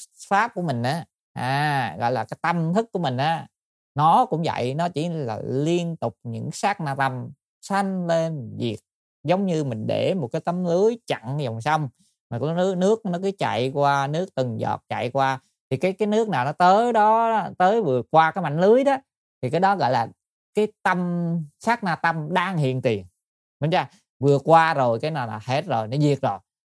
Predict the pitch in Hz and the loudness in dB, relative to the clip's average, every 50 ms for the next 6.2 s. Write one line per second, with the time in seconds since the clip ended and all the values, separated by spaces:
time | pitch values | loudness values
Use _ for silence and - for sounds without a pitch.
0 | _ - 135 131 131 127 113 123 156 165 143 135 - 190 190 214 202 190 175 - | _ -2 -2 0 0 0 0 0 0 0 0 0 0 0 -2 -2 -2 -2 -2 0
1 | 175 170 165 175 175 170 170 190 220 233 226 214 202 190 165 156 151 151 143 214 | 0 -2 0 0 0 2 2 2 2 2 0 -2 -2 2 2 4 4 2 2 0
2 | 214 180 135 120 107 117 143 - 107 104 - 156 156 185 190 - 165 160 - - | -2 -2 -4 -4 -6 -4 -2 -2 -2 -2 0 0 0 0 0 -2 -6 -12 -10 -6
3 | 185 180 170 - 165 - - 120 113 104 95 90 _ _ _ _ _ _ _ _ | -6 -6 -6 -6 -8 -6 -4 -4 -4 -4 -6 -12 _ _ _ _ _ _ _ _
4 | _ _ _ _ _ _ - 117 127 147 175 190 190 185 175 156 139 127 123 104 | _ _ _ _ _ _ -4 0 2 4 4 4 4 2 2 2 2 2 2 2
5 | 120 127 135 156 175 175 190 180 143 131 131 131 139 170 180 175 156 147 156 156 | 2 2 2 0 0 -2 -2 -2 -2 0 0 2 0 0 0 0 0 2 2 2
6 | 147 131 - | 0 -2 -4